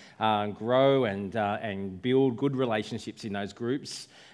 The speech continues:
um, as Jesse talked about today. And it's really exciting to see Jesse step up into leadership this year and, um, see, um,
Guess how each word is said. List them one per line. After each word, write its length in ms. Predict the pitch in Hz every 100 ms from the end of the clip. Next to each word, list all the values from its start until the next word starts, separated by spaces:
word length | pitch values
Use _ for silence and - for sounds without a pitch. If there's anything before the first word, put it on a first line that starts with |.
| -
um, 300 | 104 95 98
as 200 | 101 95
Jesse 300 | 117 117 104
talked 260 | 117 107
about 300 | 113 107 101
today. 560 | - 107 107 135 190 208 - - - -
And 100 | 107
it's 140 | -
really 160 | 151 127
exciting 440 | 98 135 123 113
to 60 | 98
see 200 | - 110
Jesse 380 | 95 120 - 107
step 340 | - 120 110
up 120 | 127
into 180 | 120 117
leadership 460 | 113 131 131 139 -
this 300 | 127 - 143
year 400 | 156 185 208 147
and, 340 | 104 104 98
um, 340 | 113 107 110
see, 640 | 98 - 135 127 123 120 120
um, 540 | 113 110 107 104 107